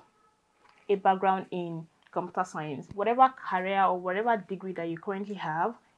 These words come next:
it can definitely get you started. And any new skills that you need to learn in becoming a data analyst, these are things that you can learn and you can thrive in the role. So the second myth is that building dashboards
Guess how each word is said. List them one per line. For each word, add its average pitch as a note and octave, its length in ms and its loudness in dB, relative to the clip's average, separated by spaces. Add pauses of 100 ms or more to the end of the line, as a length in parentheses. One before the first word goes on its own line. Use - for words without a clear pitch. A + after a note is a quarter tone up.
it G3 100 -8
can F#3+ 180 -8
definitely G#3 400 -6
get F3+ 320 -8
you F3+ 60 -12
started. D3+ 460 -6 (120)
And F3+ 200 -4
any B3 220 0
new G#3+ 160 0
skills F#3+ 260 -8
that F3 140 -8
you F3 100 -10
need F#3 200 -10
to F3+ 60 -10
learn E3+ 280 -6
in F3 140 -10
becoming F#3 580 -10
a E3 80 -8
data F3 260 -12
analyst, D#3+ 380 -12 (320)
these B3 160 -6
are F#3 180 0
things F#3 240 -10
that D#3+ 140 -6
you D#3 140 -8
can D#3+ 340 -10
learn E3+ 280 -6
and D#3+ 140 -8
you D#3+ 80 -8 (100)
can D#3+ 160 -14 (200)
thrive E3 260 -6 (480)
in C4 120 0
the C4 120 0
role. A3+ 320 0 (300)
So D4+ 80 0
the C4+ 80 -2
second F#4 380 4
myth B3 180 0
is G3+ 300 -6
that F3+ 320 0
building C4 320 -2
dashboards F#3 840 -2